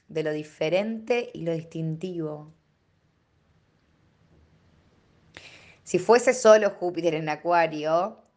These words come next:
yo diría que trae un montón de cuestiones relacionadas a los avances para un mundo mejor. Pero tenemos que tener en cuenta que esto viene de la mano con Saturno. Y también es estructurar nuevas leyes.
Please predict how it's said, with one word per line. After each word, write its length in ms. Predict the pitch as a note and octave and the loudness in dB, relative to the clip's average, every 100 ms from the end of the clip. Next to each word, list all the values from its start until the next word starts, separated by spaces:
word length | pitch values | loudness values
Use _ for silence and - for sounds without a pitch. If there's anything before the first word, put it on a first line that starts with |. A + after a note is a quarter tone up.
| _ _ _ - - _ _ _ | _ _ _ -20 -20 _ _ _
yo 180 | - E3+ | -4 -2
diría 420 | E3+ D#3 D#3+ E3+ | 0 0 0 0
que 120 | D3 | -2
trae 320 | C#3 D3 D3 D#3 | -4 0 0 -2
un 80 | |
montón 360 | D3+ D3+ E3+ F3+ | -6 -6 -2 -2
de 100 | F3 | -2
cuestiones 1200 | D#3 D3+ - F3+ G3 G3 F#3+ E3 F3 - - - _ _ _ | -4 -8 -8 0 4 4 4 0 -2 -8 -16 -20 _ _ _
relacionadas 800 | - D3+ D3 D3 E3+ F3 F#3 G3 | -8 -6 -6 -6 -4 0 0 0
a 40 | D#3+ | -4
los 200 | D3+ - | -8 -4
avances 520 | D3+ F3 F#3 - E3+ | 0 2 0 -10 -8
para 260 | - D#3 D#3+ | 0 2 2
un 180 | D#3+ | -2
mundo 360 | E3+ F3 F3 E3 | -6 -6 -4 -4
mejor. 540 | D#3+ D#3+ F3+ D#3 D#3 - _ _ _ _ _ _ _ _ _ _ _ _ | -4 -2 0 0 -2 -16 _ _ _ _ _ _ _ _ _ _ _ _
Pero 160 | E3+ E3 | 4 6
tenemos 280 | F3 A3+ A3 | 6 2 -2
que 80 | |
tener 240 | F3+ F#3 G#3 | -2 0 0
en 160 | G3 | 0
cuenta 560 | F3+ G3 E3+ D#3+ E3 D#3+ | 0 0 0 2 4 4
que 80 | E3 | 0
esto 220 | D#3+ F#3 | -2 -2
viene 220 | D#3+ E3 | 0 -2
de 80 | E3 | -2
la 120 | C#3 | -2
mano 240 | D3+ D#3 D#3 | -2 -2 -4
con 180 | C#3+ | -10
Saturno. 760 | C#3+ C#3 C#3 D3+ D3 C#3+ C#3 C#3+ | -10 -10 -6 -6 -6 -12 -20 -20
Y 120 | - E3 | -8 2
también 640 | G#3 G#3+ C4 C#4+ D4+ D#4 - | 4 4 4 4 2 -4 -6
es 160 | F3 F#3 | -8 -8
estructurar 600 | - E3+ E3 E3 E3 E3+ | -8 -10 -6 0 0 0
nuevas 300 | E3 D3 D3+ | -4 -8 -6
leyes. 800 | D#3 D3+ - C#3 - - - | -6 -6 -12 -14 -14 -20 -20